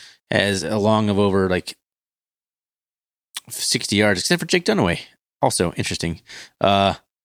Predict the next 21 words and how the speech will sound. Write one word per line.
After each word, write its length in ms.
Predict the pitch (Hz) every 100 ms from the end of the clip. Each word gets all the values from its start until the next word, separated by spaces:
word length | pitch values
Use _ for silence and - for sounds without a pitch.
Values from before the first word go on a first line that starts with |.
| _ _ _
there, 140 | 135 123
yeah, 380 | 69 120 117 85
his 160 | -
efficiency 680 | 101 - 123 123 117 127 120
is 180 | 104 101
only, 360 | 104 107 107 101
let's, 240 | 107 -
let's 160 | 113 -
sort 220 | - 107
it 80 | 90
by 100 | 90
efficiency. 720 | 85 - 110 113 98 - 104
He 260 | - 104 85
is 500 | 98 95 87 - - _ _ _ _ _ _ -
tenth 320 | 127 117 - -
out 100 | 110
of 100 | 92
twelfth. 440 | - 104 104 - - _ _ _ _ _ _ _ _ - -
I 120 | 95
mean, 360 | 95 95 92 87 _ _ _ _ _ _ _ _ _
although, 640 | 92 95 98 98 98 92